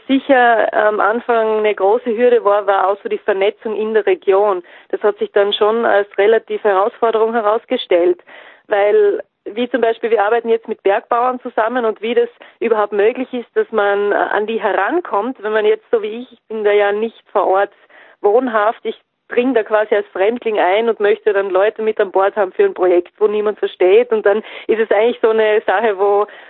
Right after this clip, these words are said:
am Anfang sehr schwierig war und erst dann so richtig zum Tragen gekommen ist, als so einheimische Netzwerkerinnen sich dem Projekt angeschlossen haben und dann wirklich eins zu eins die Vernetzung in die Hand genommen haben. Und das war dann das,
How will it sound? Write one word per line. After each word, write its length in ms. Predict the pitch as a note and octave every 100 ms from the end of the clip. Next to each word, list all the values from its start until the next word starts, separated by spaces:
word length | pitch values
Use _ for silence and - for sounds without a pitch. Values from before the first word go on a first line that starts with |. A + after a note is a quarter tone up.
| _
am 100 | -
Anfang 340 | F3+ G#3+ A3+ A3 -
sehr 240 | G#3+ C#4+
schwierig 420 | - C#4 D#4 D4
war 280 | A#3+ B3+ D4+ - -
und 280 | - B3 A#3+ _ -
erst 320 | G#3+ C4+ D4+ _ _
dann 540 | - G#3+ C#4 E4 E4 - _ _ _ -
so 60 |
richtig 540 | C4 C#4+ - - D4 C4 _
zum 120 | A#3+
Tragen 300 | A3+ F3 A3
gekommen 320 | C#4 - B3+ C4
ist, 120 | B3+
als 160 | A3+
so 60 | -
einheimische 760 | - F#3+ B3+ A#3+ A#3+ A#3+ -
Netzwerkerinnen 1040 | G3+ G#3+ D4+ - G3+ G3 A3+ G3+ A3 C4 D4 - - -
sich 100 | B3+
dem 100 | A#3+
Projekt 400 | G#3 G#3 C4 -
angeschlossen 720 | F#3 A3+ - - C4 - C#4
haben 240 | B3+ C4+ F#4 - - -
und 120 | A3+
dann 120 | A#3
wirklich 280 | C4 C4+ -
eins 220 | G#3 C4 -
zu 80 | -
eins 320 | G3+ A#3+ B3+
die 60 | A#3+
Vernetzung 460 | A3 A3 A#3 A#3
in 80 | A3
die 80 | G3+
Hand 200 | G3+ -
genommen 260 | G3 F3+ E3
haben. 160 | E3
Und 160 | D#3+ -
das 160 | A3+ B3+ -
war 220 | G#3+ A3
dann 220 | A3+ G#3
das, 140 | G#3